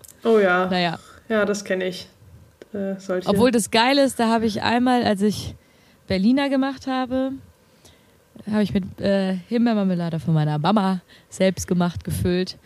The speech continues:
Speaker 2: und die
Speaker 1: Mm.
Speaker 2: dann gewälzt, die Berliner, in einer Mischung aus Zimt und diesem Himbeerpulver.
Speaker 1: Oh,
Speaker 2: Ach, Zimt, was?
Speaker 1: fancy.
Speaker 2: Zucker, Zuck-, Zucker und Himbeerpulver, so,
Speaker 1: Und hast du
Speaker 2: jetzt.
Speaker 1: die,
Speaker 2: Und
Speaker 1: hast du
Speaker 2: dann
Speaker 1: die
Speaker 2: war
Speaker 1: dann
Speaker 2: das
Speaker 1: auch
Speaker 2: halt so
Speaker 1: frittiert,
Speaker 2: pink.
Speaker 1: die Berliner?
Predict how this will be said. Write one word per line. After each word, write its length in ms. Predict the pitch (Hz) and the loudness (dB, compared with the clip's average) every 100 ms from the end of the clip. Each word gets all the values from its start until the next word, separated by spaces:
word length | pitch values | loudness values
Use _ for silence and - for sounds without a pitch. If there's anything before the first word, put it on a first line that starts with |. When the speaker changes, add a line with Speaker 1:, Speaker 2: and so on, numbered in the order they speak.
| - - _ | -20 -20 _
Speaker 2:
und 180 | 190 196 | 0 2
die 80 | 262 | 2
Speaker 1:
Mm. 40 | |
Speaker 2:
dann 340 | 196 165 170 170 - | 2 2 2 0 -2
gewälzt, 520 | 165 180 190 190 - | 0 4 4 2 -2
die 80 | 175 | 0
Berliner, 440 | 175 170 170 170 - | 2 2 2 0 0
in 220 | 170 160 | -2 0
einer 220 | 165 165 | 0 0
Mischung 360 | 175 - 190 165 | 0 0 0 0
aus 280 | 165 - | -2 -4
Zimt 340 | - 247 254 - | -4 -2 -2 0
und 100 | 196 | 0
diesem 220 | 190 190 | 0 2
Himbeerpulver. 1400 | 190 214 185 170 165 - _ _ - 175 165 156 160 165 - - - | 2 2 2 2 -2 -6 _ _ 2 2 2 0 -4 -8 -14 -10 0
Speaker 1:
Oh, 220 | 214 220 | 4 6
Speaker 2:
Ach, 140 | 214 | 6
Zimt, 220 | 175 170 151 | 4 2 0
was? 100 | - | -2
Speaker 1:
fancy. 380 | 160 170 208 | 0 2 4
Speaker 2:
Zucker, 480 | 240 208 196 185 170 - | 2 0 2 2 2 -4
Zuck-, 320 | - 233 240 _ - | -6 -4 -4 _ -6
Zucker 420 | 240 - 226 170 | -4 -2 -2 -2
und 140 | 160 | -2
Himbeerpulver, 640 | 165 175 156 160 151 143 143 | -4 -4 -4 -4 -4 -4 -4
so, 180 | 165 | 0
Speaker 1:
Und 120 | 160 220 | 2 2
hast 200 | 226 160 | 2 4
du 40 | |
Speaker 2:
jetzt. 180 | 269 254 | 4 2
Speaker 1:
die, 40 | |
Speaker 2:
Und 100 | 170 | 0
Speaker 1:
hast 120 | 208 - | 0 2
du 40 | |
Speaker 2:
dann 80 | 240 | 2
Speaker 1:
die 60 | 175 | 4
Speaker 2:
war 60 | |
Speaker 1:
dann 80 | 226 | 4
Speaker 2:
das 80 | 208 | 4
Speaker 1:
auch 60 | |
Speaker 2:
halt 100 | 165 | 4
so 60 | 220 | 2
Speaker 1:
frittiert, 220 | 175 226 | 4 4
Speaker 2:
pink. 100 | 226 | 4
Speaker 1:
die 80 | 202 | 2
Berliner? 560 | 202 196 190 190 196 | 2 2 2 0 0